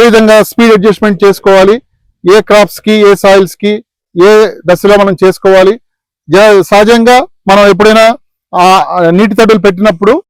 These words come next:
ఒక మూడు నాలుగు రోజులు ఆగి ఈ కలుపు నివారణ చర్యలు తీసుకుంటూ ఉంటాం. ఆ మూడు నాలుగు రోజుల తర్వాత ఏ విధంగా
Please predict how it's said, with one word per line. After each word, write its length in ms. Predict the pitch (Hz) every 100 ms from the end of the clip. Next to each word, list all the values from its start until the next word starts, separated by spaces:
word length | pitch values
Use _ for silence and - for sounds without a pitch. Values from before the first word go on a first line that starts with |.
| _ _ -
ఒక 100 | -
మూడు 240 | 185 190 208
నాలుగు 220 | 202 196
రోజులు 280 | 214 214 214
ఆగి 460 | 185 214 214 320 - _ _ _ -
ఈ 140 | 190
కలుపు 280 | 190 196 202
నివారణ 360 | 208 202 202 190
చర్యలు 280 | 196 190
తీసుకుంటూ 480 | 180 185 - 190 180
ఉంటాం. 300 | 185 170 277 - _ _ _ 175
ఆ 40 |
మూడు 240 | 180 202 226
నాలుగు 220 | 233 226
రోజుల 140 | 220
తర్వాత 380 | 202 208 196 233 262 - 180
ఏ 80 | 196
విధంగా 460 | 214 208 208 208